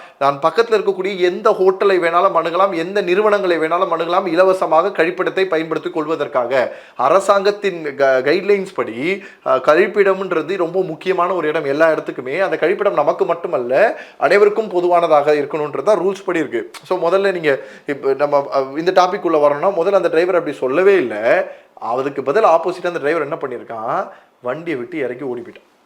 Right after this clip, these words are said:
அந்த ஆம்னி பஸ்ஸை விட்டு இறங்கி ஓடி போயிட்டாங்க.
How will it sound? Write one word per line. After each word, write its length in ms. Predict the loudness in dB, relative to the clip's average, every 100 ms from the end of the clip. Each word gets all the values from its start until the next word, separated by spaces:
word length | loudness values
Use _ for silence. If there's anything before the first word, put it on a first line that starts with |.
| _ _ _ _ _ _ _ _ _ _ _ _ _ _ _ _ _ _ _ _ _ _ _
அந்த 200 | -8 -4
ஆம்னி 300 | -2 -4 -8
பஸ்ஸை 260 | -8 -8 -12
விட்டு 520 | -12 -6 -4 -4 -4
இறங்கி 220 | -4 -2
ஓடி 160 | -4 -4
போயிட்டாங்க. 600 | -6 -6 -8 -10 -18